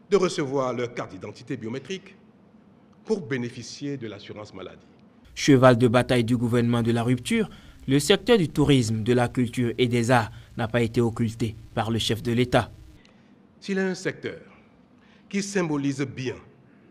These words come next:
Speaker 1: le Bénin révélé, en dehors de tout ce que le nouvel état d'esprit permet de réaliser, c'est celui du tourisme, de la culture et des arts.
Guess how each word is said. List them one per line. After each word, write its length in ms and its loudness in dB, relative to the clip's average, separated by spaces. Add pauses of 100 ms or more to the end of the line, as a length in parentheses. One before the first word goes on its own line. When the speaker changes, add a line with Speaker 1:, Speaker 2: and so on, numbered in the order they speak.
(260)
Speaker 1:
le 120 -2
Bénin 340 -2
révélé, 520 -2 (680)
en 100 2
dehors 400 0
de 180 -6 (180)
tout 100 -4
ce 180 -10
que 200 -10
le 240 -4
nouvel 300 -2
état 200 -6
d'esprit 420 -8
permet 380 -10
de 100 -18
réaliser, 680 -6 (1080)
c'est 160 -4
celui 300 -2
du 140 -6
tourisme, 560 -10 (360)
de 60 -10
la 120 -10
culture 460 -16
et 60 -12
des 180 -12
arts. 280 -20